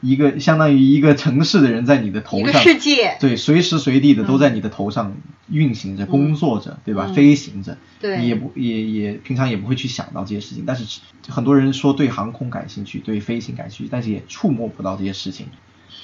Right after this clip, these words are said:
Speaker 1: 就是这个意思。
Speaker 2: <laughs> 谢谢 Mike，<laughs> 讲得非常好。好，今天先到这儿，谢谢大家。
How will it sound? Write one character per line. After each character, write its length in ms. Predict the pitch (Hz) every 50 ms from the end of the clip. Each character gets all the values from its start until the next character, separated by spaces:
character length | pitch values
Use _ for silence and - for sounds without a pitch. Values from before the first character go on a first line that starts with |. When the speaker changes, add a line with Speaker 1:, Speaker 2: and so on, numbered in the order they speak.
| - - -
Speaker 1:
就 40 | -
是 140 | - -
这 60 | - -
个 80 | -
意 80 | 285 -
思。 240 | - 277 233 285 302 294 - _ _ _ _
Speaker 2:
<laughs> 600 | _ 294 339 330 - _ - 480 508 453 381 320 302
谢 240 | - - - 277 233
谢 160 | - 240 196
Mike， 260 | 185 180 165 165 170 - - - - - - - - 370 311 320
<laughs> 480 | - - 294 262 247 285 - - 311 - -
讲 180 | - 190 170
得 100 | 180 185
非 160 | - 214 202
常 220 | 196 214 185 180 -
好。 240 | 226 240 220 226 226 - - - - - - - -
好， 340 | - - 190 185 185 208 233
今 200 | 226 - 277 277
天 120 | 285 294
先 200 | 294 320 285 285
到 160 | 285 277 254
这 160 | 247 - 269 254
儿， 240 | 233 208 - 240
谢 220 | - - - 240 233
谢 120 | 233 208
大 160 | 196 202 190
家。 640 | 190 185 202 202 202 202 202 202 202 208 214 -